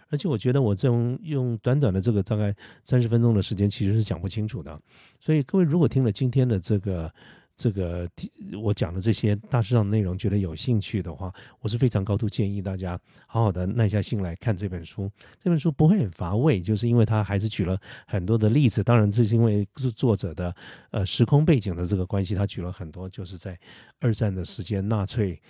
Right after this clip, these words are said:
纳粹对于犹太人的这个迫害作为他的这个主轴。那我自己呢，去联想到包括我们一些社会现象，包括，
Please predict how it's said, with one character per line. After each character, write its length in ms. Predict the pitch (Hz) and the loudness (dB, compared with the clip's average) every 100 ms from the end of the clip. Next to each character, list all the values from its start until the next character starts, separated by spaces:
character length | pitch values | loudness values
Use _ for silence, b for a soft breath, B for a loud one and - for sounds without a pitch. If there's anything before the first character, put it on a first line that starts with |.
| b b b _ - | b b b _ 0
纳 200 | 123 98 | 2 2
粹 240 | - 104 | 0 -2
对 200 | - 98 | 0 0
于 80 | 87 | -2
犹 180 | 85 95 | -2 4
太 160 | 131 | 8
人 160 | 110 92 | 8 6
的 140 | 90 | 0
这 100 | 87 | 0
个 120 | 92 85 | 0 0
迫 240 | - 104 | 0 0
害 260 | 98 87 - b b b | -2 -6 -12 b b b
作 160 | 107 | -2
为 120 | 92 | -2
他 160 | 90 110 | -4 -4
的 140 | 101 | -4
这 160 | 85 98 | -2 -2
个 180 | 90 92 | 0 -2
主 220 | - 80 | -4 -6
轴。 320 | 82 78 95 - | -6 -6 -8 -2
那 80 | 110 | -2
我 140 | 87 | 0
自 120 | - | -4
己 140 | 117 104 | -4 -4
呢， 220 | 87 92 B B | -4 -6 B B
去 160 | B 107 | B -10
联 200 | 101 101 | -6 -4
想 220 | 107 87 | -4 -4
到 140 | 95 92 | -4 -4
包 180 | 98 | -4
括 100 | 92 | -2
我 60 | 92 | -2
们 100 | 90 | -2
一 60 | 87 | -2
些 160 | 107 | -2
社 240 | 98 151 123 | 2 2 2
会 140 | 120 | 0
现 240 | - 123 | -2 -6
象， 200 | 113 104 95 | -4 -8 -8
包 160 | 92 | -12
括， 200 | 90 98 | -10 -10